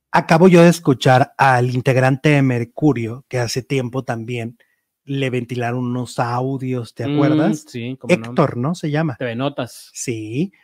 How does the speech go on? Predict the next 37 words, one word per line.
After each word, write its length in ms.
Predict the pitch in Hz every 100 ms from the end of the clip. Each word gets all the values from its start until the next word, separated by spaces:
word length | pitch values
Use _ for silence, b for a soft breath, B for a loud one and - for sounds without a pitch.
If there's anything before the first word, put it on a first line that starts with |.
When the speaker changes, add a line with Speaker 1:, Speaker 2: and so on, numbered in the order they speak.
| b _
Speaker 1:
y 120 | - 156
dijo 360 | 156 139 220
que 100 | 202
vivió 580 | 165 139 143 156 180 -
el 200 | 156 160
peor 360 | - 160 156 160
momento. 500 | 170 175 185 175 _ _ _ _ -
Y 80 | 175
la 160 | 170
recomendación 960 | 156 165 - 165 160 156 156 147 180 185
y 40 | 208
lo 140 | 175
que 100 | 147
le 160 | 135 131
cambió 360 | 131 131 139
la 120 | 156
vida, 220 | 151 151 147
¿sabes 340 | 143 143 -
qué 140 | -
fue? 320 | 131 - 117 - -
Speaker 2:
No 100 | 117
hablar. 260 | 107 107 - _ _ _ _
Speaker 1:
La, 360 | 147 147 143 -
la 220 | 143 143
exmujer, 760 | 135 - - 135 127 - 123 - _ _
su 180 | -
exmujer 520 | 139 - 135 120 131 127
le 120 | 135
dijo, 360 | 131 - 135 _ _ _ _
"Habla, 400 | - 190 170 - _ _ _ _ _ _ _ _ _ _ -
dilo 240 | 160 160
todo". 320 | 160 156 _ _ _ _ - - _
Speaker 2:
¿Y 100 | -
lo 120 | 113 104
dijo? 320 | 131 - 156
No 200 | 127 123
recuerdo. 320 | 127 113